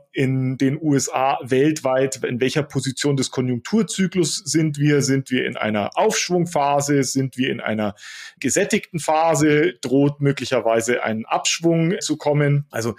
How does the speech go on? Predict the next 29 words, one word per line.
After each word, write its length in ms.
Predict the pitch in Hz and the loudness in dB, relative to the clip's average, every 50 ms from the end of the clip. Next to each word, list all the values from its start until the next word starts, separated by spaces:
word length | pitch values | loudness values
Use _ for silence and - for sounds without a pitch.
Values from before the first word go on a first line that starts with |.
| - - | -12 -20
solche 320 | _ - - 139 143 147 170 | _ -2 0 0 0 0 -2
Fragen 340 | - - 127 139 147 160 151 | -2 -2 -2 -2 0 -2 -2
stellen 360 | 147 - 143 135 143 147 143 | 0 0 2 2 4 4 4
wir 80 | 139 | 2
uns, 80 | 135 - | 0 0
das 180 | - 127 - - | -2 -6 -6 -4
kombinieren 640 | - 120 117 113 117 123 131 139 147 151 147 139 | -4 -2 0 0 0 0 2 2 2 2 0 0
wir 200 | 127 131 131 123 | 0 2 0 2
dann 360 | - 123 113 113 120 120 117 117 - - - - - - - _ | 2 2 2 2 2 0 0 -2 -8 -18 -18 -18 -18 -20 -10 _
mit 300 | 120 120 117 - - - - _ _ | -2 -2 -2 -2 -4 -14 -16 _ _
geldpolitischen 1080 | - 131 135 175 196 180 - - - - 185 175 175 180 170 - 175 165 - 170 175 | -4 0 0 0 0 -2 -6 -6 -2 0 0 2 0 0 -2 -2 -2 -2 -2 -2 -4
Überlegungen. 1120 | 175 156 151 147 139 143 139 151 156 156 151 156 147 147 147 143 143 143 143 143 143 127 | -2 0 2 2 4 4 4 4 2 2 2 2 2 2 2 2 4 4 4 2 2 2
Was 180 | 113 113 - - | 0 -2 -4 -2
machen 300 | 123 110 - - 127 120 | -4 -6 -6 -4 -8 -6
die 140 | 113 117 - | -6 -6 -6
Zentralbanken? 1000 | - 127 110 - - 113 123 151 175 175 170 151 147 143 147 143 151 135 113 | -4 -4 -4 -4 -2 0 0 2 2 0 0 0 0 -2 -2 -4 -6 -8 -6
Wo 140 | 113 113 123 | -2 -4 -2
stehen 340 | 120 - - 120 117 117 113 | -2 -4 -4 -2 -2 -2 -2
denn 160 | 107 104 104 | -2 -4 -4
die 140 | 101 104 101 | -4 -6 -8
Zinsen? 460 | - - 156 185 240 208 220 226 220 - - - - - - _ | -4 -4 -2 0 2 2 0 0 -2 -4 -16 -18 -18 -20 -20 _
Und 200 | - 143 127 - | -6 -6 -2 0
dann 160 | 160 170 196 | 2 2 2
entscheidet 640 | - - 170 147 - - 127 139 175 208 226 202 - | 0 0 -2 -2 0 0 2 2 2 2 2 0 0
man 180 | 196 185 180 160 | 2 2 2 2
sich, 360 | 147 180 196 196 - - - _ - _ _ _ - 120 | 2 2 2 0 -2 -8 -14 _ -20 _ _ _ -18 -6
wie 220 | 117 143 165 185 | -2 0 2 2
viel 600 | 180 - - 180 175 175 175 175 175 175 170 175 - - | 0 0 -2 0 2 4 4 4 4 4 2 0 -6 -8
Anteil 720 | _ 143 151 170 175 170 - - 160 156 156 156 156 165 | _ -2 0 0 0 -2 0 0 2 2 4 4 2 2